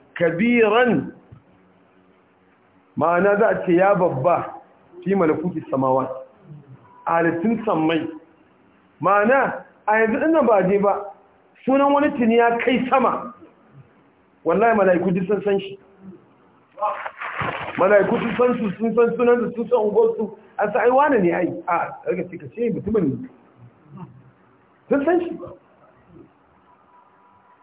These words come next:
Sun san shi. Ai ilaihi yas'adu al-kalimu at-tayyib wal 'amalu as-salih yarfa'u.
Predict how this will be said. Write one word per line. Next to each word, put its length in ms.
Sun 160
san 180
shi. 140
Ai 180
ilaihi 600
yas'adu 520
al-kalimu 420
at-tayyib 300
wal 100
'amalu 280
as-salih 340
yarfa'u. 420